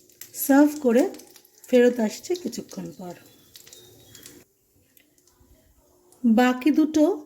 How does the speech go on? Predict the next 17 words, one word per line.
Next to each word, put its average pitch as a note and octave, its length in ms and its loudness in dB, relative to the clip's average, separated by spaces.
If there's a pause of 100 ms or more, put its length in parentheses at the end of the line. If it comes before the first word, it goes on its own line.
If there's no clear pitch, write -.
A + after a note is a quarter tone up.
(200)
একইভাবে A#3+ 400 -2 (100)
ভেজে F3+ 280 -10
নেব। E3 140 -14 (1080)
খুব D4+ 200 0
সাবধানে A#3 640 -2
তেলের A3 220 -2
মধ্যে G#3+ 260 0
উল্টে G3+ 300 -2
দিতে G#3+ 260 -4
হবে G#3 240 -4
বেগুনটা। G3 560 -8 (1400)
তারপর G3+ 340 -6 (120)
দু G3 80 -2
পিঠ - 260 -6 (160)
সুন্দর B3 440 2 (320)
লালচে G3 420 -6
করে G3 220 -8